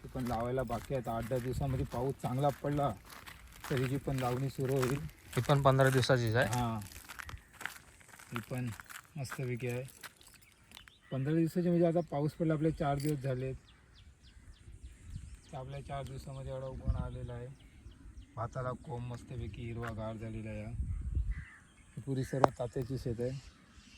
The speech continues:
Speaker 2: आणि कुंपणी पण कशाला आहे?
Speaker 1: कुंपणी गुरं येतात म्हणून, कारण इकडं कोण शेती नाही करीत, ती गुरं येतात, त्याच्यामुळे कुंपण घातलेली आहे.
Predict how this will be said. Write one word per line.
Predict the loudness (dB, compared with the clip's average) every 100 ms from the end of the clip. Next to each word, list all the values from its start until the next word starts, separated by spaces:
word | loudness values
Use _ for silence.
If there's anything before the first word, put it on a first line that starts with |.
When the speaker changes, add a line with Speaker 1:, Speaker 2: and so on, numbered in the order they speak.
| -20 -20 -20 -20 -20 -20 -20 -20 -20 -20 -20 -20 -20 -20 -20 -20 -20 -20 -20 -20 -20 -20 -20 -20 -20 -20 -20 -16 -16 -16 -20 -20 -20 -20 -20 -20 -20 -18 -10 0
Speaker 2:
आणि | 2
कुंपणी | 4 2 4 4 6
पण | 6
कशाला | 4 4 6
आहे? | 4 0 -12 -14 -8
Speaker 1:
कुंपणी | -4 0 2 4 2
गुरं | 0 -2 -2
येतात | -2 -2
म्हणून, | -2 0 -2 -4 -8 -16 -16 -18 -16 -14 -8 -6 -6 -10 -14 -16 -16 -10
कारण | -4 0 0
इकडं | 0 0
कोण | 0 -2
शेती | -2 0 0
नाही | 0
करीत, | 0 0 0
ती | -2
गुरं | 0 0
येतात, | 2 0 0 0 -2 -8 -8
त्याच्यामुळे | -4 0 0 0 0
कुंपण | 0 -2 0 0
घातलेली | 0 -2 -2
आहे. | -4